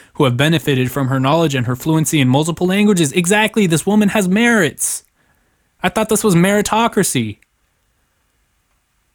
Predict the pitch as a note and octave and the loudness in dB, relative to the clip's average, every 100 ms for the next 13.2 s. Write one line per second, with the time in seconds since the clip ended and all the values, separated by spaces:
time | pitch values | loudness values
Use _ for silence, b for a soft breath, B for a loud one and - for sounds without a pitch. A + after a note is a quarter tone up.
0 | _ _ _ _ _ _ _ _ _ _ | _ _ _ _ _ _ _ _ _ _
1 | - D#3+ F3 F#3 E3+ C#3+ C3 F3 D3+ D#3+ | -4 -2 0 2 2 0 0 0 0 -2
2 | D3+ C#3+ D3+ C#3+ C3+ D3+ C#3 C3 - F3 | -2 -2 -2 -2 -2 -2 -2 -4 -2 0
3 | F3 - C3+ C3+ D3 D#3+ D3+ E3 E3 C3+ | -2 -2 -2 -2 0 -2 -2 -2 -4 -2
4 | E3 F3 - B2 - C3+ D3 - G#3 C#3 | -2 -2 -4 -4 0 0 0 0 0 0
5 | A#2 A2 - B2+ B2 B2+ C3 C3 C3+ C3+ | -4 -6 -8 -6 -6 -4 -4 -6 -6 -4
6 | C#3 C#3 C3 D#3 - A#2 D3+ D3 C3 C3 | -6 -6 -4 -4 -6 -8 -6 -6 -4 -4
7 | C3 B2+ A#2+ G#2 B B B - - B2+ | -4 -6 -6 -8 B B B -14 -8 -2
8 | D3 D#3 - D3 D3 D#3 E3 - A#2 C3 | 0 0 0 0 2 0 0 -2 -2 0
9 | C#3 C#3+ C3 B B B B - F3+ E3 | 2 0 -2 B B B B -4 -2 0
10 | D3+ G3 - _ _ _ _ _ - C#3+ | 0 0 -4 _ _ _ _ _ -2 0
11 | A#2+ D#3+ F3 C#3+ B2+ F3 G#3+ - B2+ C#3+ | 0 2 2 2 2 2 0 0 0 0
12 | D#3+ C3+ B2 D#3 C#3+ C3+ - C3+ C3 B2 | 0 -4 -4 -2 -2 -4 -4 -2 -2 -2
13 | A2+ | -6